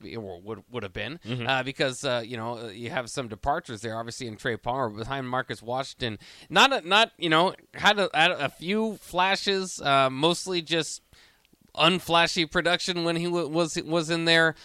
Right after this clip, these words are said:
Speaker 1: um, but he's been a guy for years that was expected to contribute, and he's had, uh, you know, kind of, they, they put him back. They thought well enough of him right away to put him on the kick return unit. As we know, special teams at Nebraska up until last year <laughs> haven't been great.
Speaker 2: Yeah, it was the kick return. It was just the wave your hands unit.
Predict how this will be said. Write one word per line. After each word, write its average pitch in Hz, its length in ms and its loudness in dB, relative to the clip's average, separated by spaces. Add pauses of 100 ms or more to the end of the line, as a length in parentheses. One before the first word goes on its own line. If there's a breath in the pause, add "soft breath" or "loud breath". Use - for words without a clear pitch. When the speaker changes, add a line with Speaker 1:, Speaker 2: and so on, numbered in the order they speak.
(120 soft breath)
Speaker 1:
um, 131 300 0
but 143 160 2
he's 156 300 -2
been 185 180 0
a 175 60 -2
guy 156 200 2
for 160 160 -4
years 185 400 -2
that 131 160 0
was 127 160 -6
expected 143 580 -4
to 139 120 -2
contribute, 147 600 -4
and 117 160 -4
he's 120 140 -4
had, 135 340 2
uh, 117 120 -4
you 113 180 -6
know, 110 140 -10
kind 135 200 0 (120)
of, - 100 -20
they, 120 200 -10
they 113 200 -10
put 165 180 0
him 147 80 -2
back. 156 220 0
They 120 80 -6
thought 143 300 2
well 147 180 2
enough 143 260 0
of 139 80 -8
him 131 240 -4
right 143 160 2
away 139 440 0 (300 soft breath)
to 131 60 -4
put 160 160 4
him 139 140 0
on 135 140 2
the 110 80 -6
kick - 240 2
return 165 340 -2
unit. 160 280 0
As 143 200 4
we 139 120 -2
know, 143 180 0
special - 340 0
teams 147 220 0
at 135 80 0
Nebraska 135 640 0 (300 soft breath)
up - 160 -2
until 135 280 4
last 143 320 2
year 160 100 4
<laughs> - 80 2
haven't 160 280 4
been - 220 -2
great. 139 340 2
Speaker 2:
Yeah, 101 80 4
it 101 60 6
was 104 100 0
the 117 80 4
kick - 240 4
return. 113 260 2
It 117 60 6
was 135 140 4
just 135 200 0
the 117 80 6
wave 104 220 6
your 90 120 0
hands 85 300 -4
unit. 76 260 -8